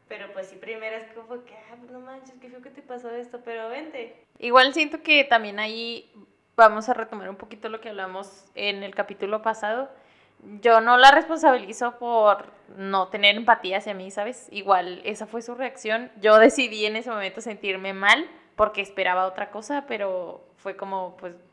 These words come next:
Speaker 2: es mi culpa, ¿no? Yo esperaba recibir algo.
Speaker 1: No, y
Speaker 2: No
Speaker 1: también
Speaker 2: la
Speaker 1: no es
Speaker 2: responsabilizo.
Speaker 1: obligación de las otras personas
Speaker 2: Claro.
Speaker 1: hacernos sentir bien,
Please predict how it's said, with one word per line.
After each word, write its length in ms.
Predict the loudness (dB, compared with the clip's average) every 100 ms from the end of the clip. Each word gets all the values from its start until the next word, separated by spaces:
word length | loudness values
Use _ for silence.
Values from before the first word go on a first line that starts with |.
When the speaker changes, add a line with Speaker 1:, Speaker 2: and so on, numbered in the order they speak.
| _ _ _ _ _ _ _ -10
Speaker 2:
es 160 | -8
mi 140 | -8 -10
culpa, 280 | -6 -4 -4
¿no? 160 | -6
Yo 200 | -4 -2
esperaba 400 | -2 -4 -4 -4
recibir 420 | -6 -10 -8 -4
algo. 320 | -4 -6 -12 -14 _ _ _ _ _ _ _ _ _
Speaker 1:
No, 160 | -14 -12
y 60 |
Speaker 2:
No 60 | -8
Speaker 1:
también 300 | -2 0 4
Speaker 2:
la 100 | 4
Speaker 1:
no 60 | 2
es 40 |
Speaker 2:
responsabilizo. 240 | -4 -4 -6
Speaker 1:
obligación 500 | -6 -8 -10 -14 -14
de 80 | -12
las 180 | -12
otras 240 | -14 -20 -20
personas 360 | -20 -20 -20 -2
Speaker 2:
Claro. 300 | 2 2 0
Speaker 1:
hacernos 100 | -12 -18 -20
sentir 160 | -20
bien, 180 | -20 -20